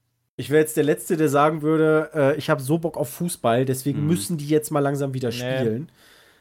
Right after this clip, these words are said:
Speaker 1: Also da, da könnte ich auch locker noch viel, viel länger drauf verzichten. Ähm, solange es halt für die Gesundheit förderlicher ist.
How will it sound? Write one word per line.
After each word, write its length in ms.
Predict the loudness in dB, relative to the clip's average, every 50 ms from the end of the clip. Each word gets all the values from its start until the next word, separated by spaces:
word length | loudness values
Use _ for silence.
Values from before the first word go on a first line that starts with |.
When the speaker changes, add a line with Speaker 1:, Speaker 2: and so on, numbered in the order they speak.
| _ _ _
Speaker 1:
Also 280 | -2 0 2 2 4 4
da, 120 | 4 2 0 -2 -6 -10 -8
da 120 | -6 -6 -4
könnte 240 | 0 0 0 0
ich 100 | -2 -4
auch 140 | -6 -6 -2
locker 240 | -2 -2 -2 0 0
noch 140 | -2 -2 -4
viel, 240 | -4 -4 -4 -4 -2
viel 160 | 0 0 0
länger 220 | 0 0 0 -2
drauf 180 | -4 -4 -6 -8
verzichten. 680 | -10 -10 -12 -12 -12 -12 -12 -12 -14 -16 -16 -16 -16 -18 _ _ _ _ _ _ _ _ _ _ _ _ _ _
Ähm, 640 | -6 -2 -2 0 0 -2 -2 -4 -6 -6 -8 -10 -14 _ _ _ _ _ _ _ _ _ _ _ _ _ _ -20 -20 -20 -20 -20
solange 540 | -14 -8 -6 -4 -2 0 0 0 0 0 0
es 200 | 0 -2 -4 -4
halt 320 | -2 0 0 0 0 -2 -6
für 180 | -10 -12 -10
die 80 | -10 -8
Gesundheit 680 | -8 -8 -8 -10 -10 -8 -6 -6 -6 -8 -10 _ _ _ _ _ _ _ _ _ _ _ _ _ _ _ _ _ -14
förderlicher 640 | -4 0 0 2 2 2 0 -4 -6 -6 -6 -6
ist. 340 | -6 -6 -8 -10 -10 -16 _